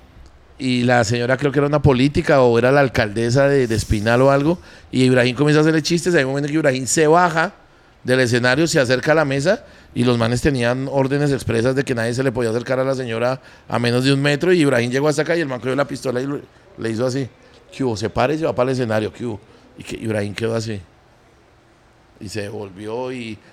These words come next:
bueno, ya después sufrió su vergüenza de tal, que el susto, que no sé qué. Entonces, eso fue, pues, feo y es, es la única historia en veintiséis años que yo he escuchado de lo de la pistola. Pero pueden pasar otras cosas, pueden pasar otras cosas cuando uno qui-, tiene un afán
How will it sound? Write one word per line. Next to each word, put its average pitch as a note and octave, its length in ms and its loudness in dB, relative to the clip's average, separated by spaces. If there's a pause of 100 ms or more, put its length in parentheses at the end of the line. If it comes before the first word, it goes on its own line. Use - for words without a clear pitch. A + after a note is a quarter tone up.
(100)
bueno, A#2 160 -4
ya G#2+ 140 -2
después A2 600 -4 (400)
sufrió A#2 480 -2
su A2+ 140 -4
vergüenza G#2 440 -2
de A2+ 100 -4
tal, A2+ 400 -4
que - 100 -10
el A2 80 -8
susto, A2 420 -2
que G#2 120 -6
no G2+ 100 -10
sé A2 80 -10
qué. A2+ 160 -14 (440)
Entonces, C#3+ 460 -8
eso B2+ 220 -2
fue, G3 300 2
pues, G3 180 -2
feo F#3 260 2
y G2+ 240 -4 (400)
es, G2+ 240 -6 (360)
es G2+ 100 -8
la C#3 100 4
única D#3 200 0
historia C3 260 2
en C#3 60 0
veintiséis A#2 480 0
años C3 200 0
que B2+ 140 0
yo G#2+ 60 0
he - 20 -2
escuchado B2 440 -2
de C3 60 -2
lo B2 100 -2
de A#2 40 0
la G#2 140 -4
pistola. G#2+ 400 -2 (1000)
Pero A#2+ 220 0
pueden E3 180 2
pasar G3 220 2
otras G3+ 240 -2
cosas, G#3+ 320 2
pueden D3+ 180 0
pasar D#3+ 200 2
otras D3 180 0
cosas E3 220 0
cuando D3 220 0
uno C#3 140 -2
qui-, D3 220 -2
tiene D3+ 200 -4
un D#3 60 -4
afán C#3+ 400 -2